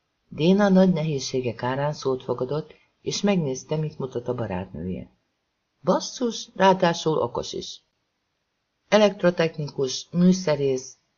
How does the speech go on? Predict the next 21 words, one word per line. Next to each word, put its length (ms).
kommunikációtechnikai 1500
szakember. 800
Déna 460
mogorván 640
bámult 440
maga 240
elé. 380
Amit 320
látott, 520
egyszerre 420
töltötte 520
el 100
csodálattal 720
és 220
ingerültséggel. 1040
Bármit 460
megtudhat 580
rólam, 420
amit 340
csak 220
akar. 380